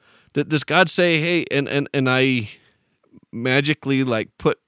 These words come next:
life here on the earth out of nothing? Did I create it from the dust? He says he created man from the dust, but, but do you remember where life comes from on day four?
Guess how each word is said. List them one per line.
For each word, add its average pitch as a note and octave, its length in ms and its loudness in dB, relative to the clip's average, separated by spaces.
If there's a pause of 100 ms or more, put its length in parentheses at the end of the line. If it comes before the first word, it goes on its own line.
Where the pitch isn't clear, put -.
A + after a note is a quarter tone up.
(140)
life B2 340 -4
here C#3+ 220 -2
on C3 120 0
the G#2 100 -6
earth C3 240 -2
out B2 140 4
of G#2 100 -8
nothing? E3 360 -2
Did C3 120 -2
I G#2+ 120 -2
create C3 420 -2
it - 60 -4
from D3+ 140 -4
the C3+ 60 -2
dust? C3+ 340 2 (300)
He F#3 80 -2
says G#3+ 240 4
he F#3+ 80 -2
created D#3 420 2
man D3 280 2
from F#3 160 -4
the C3 80 0
dust, B2 340 0 (320)
but, D#3 180 4
but D3 260 -6
do E3+ 100 -4
you A3+ 60 0
remember G#3 380 2
where E3 380 2
life D3 340 2
comes F3+ 260 4
from G#3 220 4
on D#3 120 4
day D#3 180 4
four? E3+ 460 2